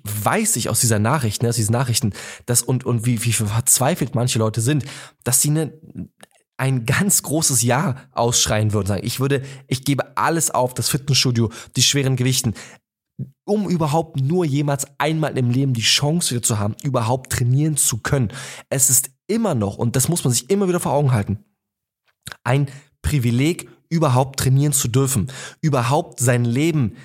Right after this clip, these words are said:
in Griff nehmen zu können. Das ist alles, alles ein verdammt großes Privileg. Und alles andere sind faule Ausreden für faule Leute, die es auch dann nicht anders verdient haben, ähm, die es nicht verdient haben, in Shape zu sein, die es nicht verdient zu haben, ein selbstbestimmtes Leben zu führen,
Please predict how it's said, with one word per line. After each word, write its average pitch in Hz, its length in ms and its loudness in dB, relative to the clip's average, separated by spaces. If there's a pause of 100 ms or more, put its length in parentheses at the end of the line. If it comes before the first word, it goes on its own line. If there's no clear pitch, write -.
(180)
in 151 240 2
Griff 127 440 0
nehmen 131 400 2
zu - 160 0
können. 123 300 2
Das 95 160 2
ist - 240 0
alles, 127 460 2 (240)
alles 147 340 0
ein 127 140 0
verdammt 127 440 2
großes 127 360 0
Privileg. 123 480 0 (260)
Und 123 240 0
alles 190 320 0
andere 151 380 2
sind 104 200 2
faule 165 440 0
Ausreden 131 420 0
für - 180 -4
faule 156 400 0
Leute, 127 360 0 (320)
die 127 40 0
es 123 120 2
auch 117 120 -2
dann 117 200 2
nicht - 160 -2
anders 127 240 0
verdient 131 340 0
haben, 117 300 2 (320)
ähm, 110 480 0
die 117 160 0
es 120 60 2
nicht 160 120 2
verdient 139 240 2
haben, 135 140 0
in 104 80 0
Shape 151 240 2
zu - 120 0
sein, 127 240 2
die 107 60 0
es 107 140 -2
nicht 143 140 0
verdient 127 300 2
zu 123 140 2
haben, 117 240 2 (300)
ein 113 200 2
selbstbestimmtes 120 600 0
Leben 143 180 2
zu - 100 -2
führen, 139 380 0